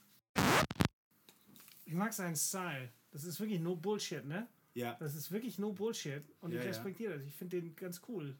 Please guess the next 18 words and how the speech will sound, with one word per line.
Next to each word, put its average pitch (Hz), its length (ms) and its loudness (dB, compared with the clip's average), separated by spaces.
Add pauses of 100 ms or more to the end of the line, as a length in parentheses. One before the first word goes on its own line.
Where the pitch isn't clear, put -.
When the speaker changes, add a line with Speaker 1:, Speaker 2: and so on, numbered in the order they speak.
Speaker 1:
muss 160 140 -4
ich 156 80 -6
auch 143 80 -8
sagen. 151 180 -8
Dann 156 100 -6
kommt 196 160 -4
im 175 120 -2
Video 196 240 0
scheiße 196 460 -6
cool 202 160 -4
rüber. 151 380 -2 (500)
Also 165 180 -2
das 180 240 0
wirkt 226 220 -2
nicht 269 260 -2
in 220 140 -8
irgendeiner 262 320 0
Form 226 520 2